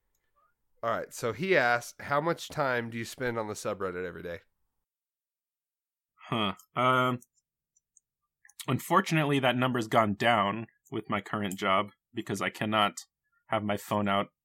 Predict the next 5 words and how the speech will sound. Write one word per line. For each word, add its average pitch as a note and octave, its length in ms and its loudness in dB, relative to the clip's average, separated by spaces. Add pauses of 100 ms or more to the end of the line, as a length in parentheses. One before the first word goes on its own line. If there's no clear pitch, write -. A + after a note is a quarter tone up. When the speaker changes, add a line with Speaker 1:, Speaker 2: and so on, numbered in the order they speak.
Speaker 2:
all G#2 180 2
the G2+ 80 -2
time. G#2 500 -2 (600)
But B2+ 280 4 (200)
I, A2+ 280 4